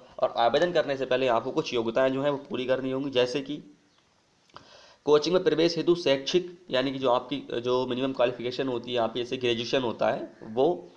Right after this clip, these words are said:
आपकी एज इक्कीस वर्ष एवं अन्य आवश्यक अर्हताएं संबंधित परीक्षा के लिए लोक सेवा आयोग द्वारा निर्धारित अर्हताएं पूर्ण करना आवश्यक होगा। दूसरी बात है, यहाँ पर उक्त के अतिरिक्त अभ्यर्थी को निम्नलिखित अ-, अर्हताएं एवं शर्तें पूर्ण करना अनि-,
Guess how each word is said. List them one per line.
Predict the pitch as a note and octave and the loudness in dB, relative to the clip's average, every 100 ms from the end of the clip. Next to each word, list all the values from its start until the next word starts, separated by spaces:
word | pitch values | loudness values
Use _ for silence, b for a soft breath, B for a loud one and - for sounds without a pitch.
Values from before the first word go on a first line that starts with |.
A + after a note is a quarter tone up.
| B B B B | B B B B
आपकी | C3 C3+ D#3+ E3+ | 0 0 0 0
एज | C3+ C#3+ E3+ - - - | 2 2 2 -2 -14 -12
इक्कीस | - - E3 E3+ | -12 0 0 4
वर्ष | D3+ D#3+ D#3+ - - - | 4 4 0 -16 -4 4
एवं | D#3+ E3 | 4 4
अन्य | D3 E3+ E3+ | 2 2 2
आवश्यक | C#3 C3+ C3+ D#3+ | 2 2 2 -2
अर्हताएं | C3 B2+ B2+ C3 D3 | 0 0 2 4 2
संबंधित | - C3 C3+ D3 | 2 0 0 0
परीक्षा | C#3 C3 - C3+ | 0 0 0 0
के | C#3 C#3 | 0 0
लिए | A#2+ B2+ B2+ - | -2 -2 -4 0
लोक | C3+ E3 | 2 2
सेवा | D#3+ D3+ D#3+ | 2 2 2
आयोग | B2 B2 C#3 | 2 2 2
द्वारा | C3+ A#2+ C3+ | 2 2 2
निर्धारित | B2+ A2+ A#2+ C#3+ - | -2 -4 -4 -4 -2
अर्हताएं | B2+ A#2+ B2+ C#3 | 0 0 2 0
पूर्ण | C#3 C3+ A2+ | 0 0 2
करना | A#2 C3+ | 0 0
आवश्यक | - A2 G#2 G#2 G2+ | -4 -4 -8 -10 -8
होगा। | G#2 G2+ G2+ - _ b b b b | -4 -4 -6 -12 _ b b b b
दूसरी | C#3+ D3 F3 | -8 0 2
बात | F3 E3 | 4 4
है, | E3 | 4
यहाँ | D3 C#3+ | 2 4
पर | E3 E3+ - - | 2 2 -6 -6
उक्त | D3+ - | -6 -2
के | F3 | -2
अतिरिक्त | - C#3 C#3+ E3 E3+ | 0 0 2 0 0
अभ्यर्थी | C3 C3+ C#3 C#3+ | -2 0 -2 0
को | E3+ | -2
निम्नलिखित | C#3+ C#3 C#3 C3 E3+ F3 - | 0 -2 -2 -2 -4 -6 -4
अ-, | B2 - | -2 0
अर्हताएं | B2 B2 C#3+ - | 0 2 2 2
एवं | C3+ C3+ | 0 -2
शर्तें | - B2+ D3 D#3 | 0 0 2 0
पूर्ण | D3 C#3 | -2 -2
करना | A#2+ C#3 | -2 -2
अनि-, | - A2+ A2+ | -2 -4 -6